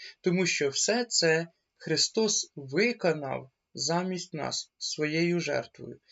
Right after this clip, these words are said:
і своєю жертвою Він усунув гріх, який розділяв нас з Богом. На Христі Божий Син поніс на собі наш гріх. Наш гріх відділив його від Бога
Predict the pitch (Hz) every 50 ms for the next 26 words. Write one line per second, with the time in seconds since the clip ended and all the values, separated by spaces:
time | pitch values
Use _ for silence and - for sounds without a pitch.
0 | - _ _ - 147 - - - 143 139 147 170 180 180 175 165 156 - 139 135
1 | 127 127 - - 131 127 123 127 135 165 175 170 165 - _ _ _ _ - 170
2 | 170 160 - - - - - 175 190 208 220 202 180 156 139 127 127 123 117 131
3 | 156 170 170 147 131 - - _ _ _ _ _ _ - - 139 135 - - 147
4 | 143 135 135 127 127 139 135 139 143 135 131 127 123 123 123 120 120 123 127 -
5 | 190 202 175 139 123 113 - _ _ _ _ _ _ _ _ _ _ _ _ _
6 | _ _ _ _ - - _ 151 147 151 - - 156 143 - - - - - 214
7 | 226 208 208 - _ _ _ _ _ _ _ - 160 185 208 180 175 175 170 -
8 | - 214 240 240 214 214 - 160 151 143 143 170 208 247 233 - - 160 151 -
9 | - - 151 143 160 208 220 185 160 147 139 - - 143 170 233 240 190 - -
10 | - _ _ _ _ _ _ _ _ _ - 175 165 190 220 247 247 233 - -
11 | 139 139 180 190 214 190 143 - - - _ _ _ _ - 147 165 165 143 135
12 | 135 147 156 165 185 208 202 175 151 143 151 143 160 151 139 139 139 127 131 131
13 | 151 - - 131 - 156 147 - -